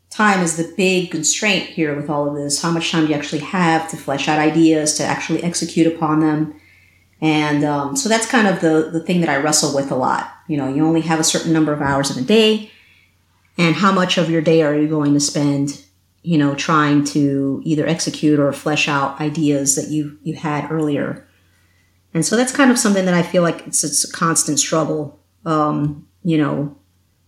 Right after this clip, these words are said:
you can have so many ideas and not really a whole lot of time to figure out which ones are worthy of being executed on, if that makes sense.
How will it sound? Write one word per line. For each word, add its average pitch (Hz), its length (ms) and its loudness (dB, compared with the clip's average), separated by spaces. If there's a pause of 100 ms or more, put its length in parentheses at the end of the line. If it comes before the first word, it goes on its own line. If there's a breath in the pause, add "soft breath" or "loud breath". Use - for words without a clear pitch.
you 175 100 0
can 180 80 4
have 175 180 2
so 196 280 2
many 175 240 2
ideas 156 600 2
and 139 320 -2
not 165 380 2
really 156 180 2
a 151 60 2
whole 151 160 0
lot 147 120 0
of 143 100 -4
time 147 400 2
to 143 100 -8
figure 143 340 0
out 139 320 0
which 165 240 -2
ones 143 680 0
are 143 280 2
worthy 147 360 4
of 135 100 2
being 135 220 4
executed 135 500 -4
on, 147 320 -2 (120)
if 151 120 -4
that - 120 0
makes 151 180 0
sense. - 400 -2